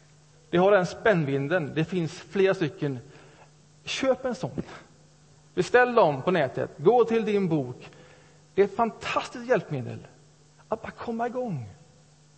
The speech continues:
Att få fatt i det igen. Och bidra till det som händer i en församling. Så att vi tillsammans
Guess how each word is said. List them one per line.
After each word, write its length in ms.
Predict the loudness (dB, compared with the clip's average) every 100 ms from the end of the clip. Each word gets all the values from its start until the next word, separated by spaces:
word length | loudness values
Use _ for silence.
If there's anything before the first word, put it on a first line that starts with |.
| _ _ _ _ _
Att 160 | -4 -4
få 140 | -10
fatt 480 | -10 -2 -4 -4 -8
i 140 | -4
det 180 | -4 -4
igen. 520 | -6 -6 -4 -6 -8 -14 -20 _ _ _ _ _
Och 140 | 0 2
bidra 760 | 0 -2 -4 2 2 2 -2 -8 -10
till 120 | -4
det 100 | 0
som 160 | 0 0
händer 440 | -2 -2 -4 -6 -6
i 120 | -4
en 60 | -4
församling. 640 | -4 -8 -8 -8 -12 -14 -20 _ _ _ _ _ _ _ _ -8
Så 100 | -6
att 80 |
vi 60 | -4
tillsammans 1000 | -6 -8 -6 -6 -4 -6 -6 -10 -16 -18